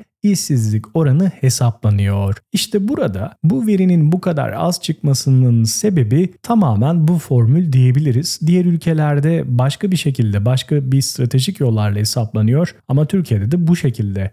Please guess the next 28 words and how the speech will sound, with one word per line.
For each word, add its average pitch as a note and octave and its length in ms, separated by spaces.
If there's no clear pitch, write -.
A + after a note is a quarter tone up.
işsizlik C3+ 480
oranı A#2 280
tüik F3 360
tarafından D3 500
hesaplanıyor. C#3+ 840
Maalesef B3 480
tabii E3 260
tüik'e F#3 500
de C#3 180
böyle C#3+ 300
vatandaşın D#3 840
ve C3 200
hepimizin C#3+ 560
güvenilirliği C#3+ 1200
böyle C#3 360
kalmadığı D#3+ 460
için E3+ 480
ama D#3+ 200
maalesef D#3+ 580
diğer D3 280
finansal B2+ 520
metriklerde A#2+ 800
bu F3 300
orana C#3 380
göre B2+ 340
hareket A#2+ 440
ettiği A2 360
için G3 340